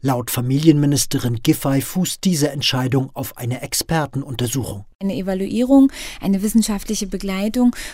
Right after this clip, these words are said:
Speaker 2: und aus der kam heraus, dass eben gerade die Projekte vor Ort, die lokalen Projekte, dass das, ähm, Punkte sind, wo ein Mehr an Förderung empfohlen wird.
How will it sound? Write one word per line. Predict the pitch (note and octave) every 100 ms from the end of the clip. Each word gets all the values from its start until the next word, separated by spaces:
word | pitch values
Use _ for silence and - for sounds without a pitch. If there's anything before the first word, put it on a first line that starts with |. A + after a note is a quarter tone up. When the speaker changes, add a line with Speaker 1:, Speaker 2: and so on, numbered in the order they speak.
| -
Speaker 2:
und | -
aus | G#3+
der | - A3+
kam | A#3 A#3+ A#3+
heraus, | A3 G3+ F#3+ A3 B3+ - - - -
dass | G#3+ -
eben | A3+ G#3 A3
gerade | G3+ F#3+ A3+ C4
die | B3 B3
Projekte | - A3+ G#3+ A3
vor | - G#3
Ort, | F#3+ F#3 F3+
die | F#3+
lokalen | G3+ G3 G3 G3+ G#3+ G#3+
Projekte, | G3+ F3+ F3+ - F3+ - - -
dass | G3+ -
das, | A#3 A#3+ -
ähm, | - A3 G#3+ G#3+ A3 A3+
Punkte | A#3 A#3+ B3
sind, | G#3 G#3+ G#3+ G#3
wo | G3+ G#3
ein | - G3+ G3
Mehr | G#3+ A3+
an | G3 F#3+
Förderung | G#3+ G3 G3 F#3+ -
empfohlen | G3+ - A3+ G#3+ F#3+ E3+
wird. | F3